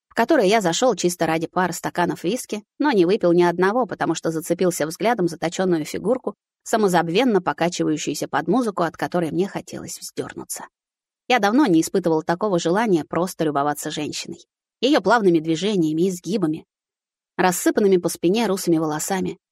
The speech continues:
Мне даже не нужно было видеть ее лица. Я знал, что она красива. И я хотел ее.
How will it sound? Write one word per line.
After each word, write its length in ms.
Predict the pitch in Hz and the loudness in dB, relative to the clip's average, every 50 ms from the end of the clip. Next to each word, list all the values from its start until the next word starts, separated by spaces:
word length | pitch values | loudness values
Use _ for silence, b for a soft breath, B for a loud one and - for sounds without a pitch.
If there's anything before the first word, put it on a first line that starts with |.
| _ _ - | _ _ -2
Мне 220 | 190 196 196 180 | 0 2 2 4
даже 220 | 165 156 160 170 165 | 2 2 0 2 4
не 100 | 165 165 | 4 4
нужно 320 | 185 214 202 175 160 156 | 4 2 2 2 0 2
было 240 | 160 175 185 175 156 | 2 2 2 2 2
видеть 300 | 156 175 185 170 - - | 2 0 0 -2 -2 0
ее 180 | 160 160 156 | 0 0 0
лица. 380 | 156 156 160 - - 175 147 - _ _ _ _ - | 0 -2 -4 -4 -6 -6 -6 -8 _ _ _ _ -2
Я 160 | 170 151 143 | 0 0 0
знал, 240 | 156 160 175 185 175 | 0 0 0 0 -2
что 160 | - - 147 | -4 -8 -8
она 180 | 139 147 147 151 | -8 -8 -8 -8
красива. 520 | - - 151 - - - 113 - - - _ _ _ _ _ - | -8 -8 -8 -8 -8 -10 -10 -14 -16 -18 _ _ _ _ _ -6
И 80 | - 170 | -4 -4
я 140 | 160 156 | -2 -2
хотел 380 | 147 - 165 156 - - 156 135 | -2 -4 -4 -4 -2 -4 -4 -4
ее. 300 | 139 - - - - | -6 -12 -16 -16 -16